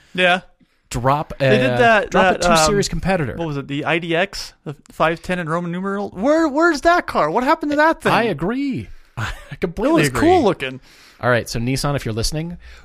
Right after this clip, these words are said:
Speaker 2: we have high hopes for you. We're ready.
Speaker 1: <laughs>
Speaker 2: We know you're going through some trouble right now with, uh, the
Speaker 1: Yeah.
Speaker 2: C E O and all that stuff with Carlos Ghosn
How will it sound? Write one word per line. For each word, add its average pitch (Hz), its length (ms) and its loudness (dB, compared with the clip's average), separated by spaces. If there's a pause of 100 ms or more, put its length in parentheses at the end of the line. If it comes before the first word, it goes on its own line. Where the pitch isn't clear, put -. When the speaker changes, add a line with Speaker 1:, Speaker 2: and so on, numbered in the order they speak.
(120)
Speaker 2:
we 120 200 -2
have 110 180 -2
high 107 180 -4
hopes 117 240 -4
for 143 180 -2
you. 196 200 -6 (300)
We're 131 100 4
ready. 113 460 0 (160)
Speaker 1:
<laughs> - 160 -10
Speaker 2:
We 135 160 2
know 131 180 4
you're 147 140 4
going 135 300 0
through 151 200 0
some - 140 -2
trouble 151 300 2
right 147 160 2
now 139 300 0
with, 151 340 -4
uh, 127 280 0
the 123 120 -10
Speaker 1:
Yeah. 156 220 -2
Speaker 2:
C 135 80 0
E 131 40 4
O 131 220 2
and 113 360 -4 (100)
all 113 160 -4
that 117 120 -4
stuff 113 440 -2
with - 160 -4
Carlos 127 280 0
Ghosn 143 400 0